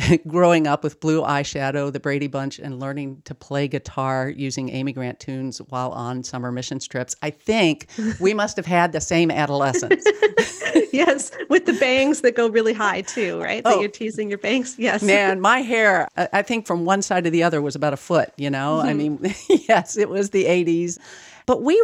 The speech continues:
Speaker 1: really did have different messages when it comes to sex and marriage and dating. Y-, you know, you said that you dated a lot in high school. I dated a lot in high school. I came from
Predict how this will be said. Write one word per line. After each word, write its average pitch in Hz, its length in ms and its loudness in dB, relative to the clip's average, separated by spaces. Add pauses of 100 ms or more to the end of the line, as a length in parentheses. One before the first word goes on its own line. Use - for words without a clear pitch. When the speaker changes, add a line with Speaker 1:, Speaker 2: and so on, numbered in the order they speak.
Speaker 1:
really 233 420 2 (140)
did 226 280 0
have 170 500 -2 (200)
different 202 400 -2
messages 135 720 -8
when 156 300 -2
it 147 160 -4
comes 143 440 -4
to 139 440 -4 (520)
sex - 580 -4 (120)
and 151 180 -6
marriage 135 500 -6
and 127 200 -12
dating. 131 520 -6
Y-, 131 80 -14
you - 400 -4
know, 156 120 2
you 160 180 -2
said 151 400 -4
that 147 100 -6
you 156 100 -4
dated 143 300 -2
a 143 60 -6
lot 135 240 -4
in 131 120 -8
high 135 180 -6
school. 139 420 -10
I 247 120 -6
dated 349 220 -2
a 165 60 0
lot 135 240 -4
in 135 80 -8
high 131 160 -6
school. 156 260 -8
I 175 140 -6
came 175 220 -6
from 151 320 -6